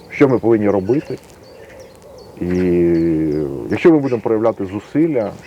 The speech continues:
і тверезість в поглядах, і чіткість в позиціях публічних, все у нас вийде і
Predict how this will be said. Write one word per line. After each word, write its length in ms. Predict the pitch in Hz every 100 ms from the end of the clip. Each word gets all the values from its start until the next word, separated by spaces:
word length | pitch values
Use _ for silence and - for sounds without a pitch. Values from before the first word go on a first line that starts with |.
| -
і 240 | 95 85 76 78
тверезість 600 | 104 123 107 85 78 - - - - - - - -
в 40 |
поглядах, 600 | - 151 131 113 92 85 - - - - - - - -
і 60 | -
чіткість 680 | - - - 101 - - - - -
в 300 | - - -
позиціях 680 | 104 95 139 160 - 107 - - - - - - - - -
публічних, 600 | 180 175 - - 165 160 - -
все 120 | - 165
у 80 |
нас 220 | 165 156 -
вийде 400 | 127 135 104
і 100 | 95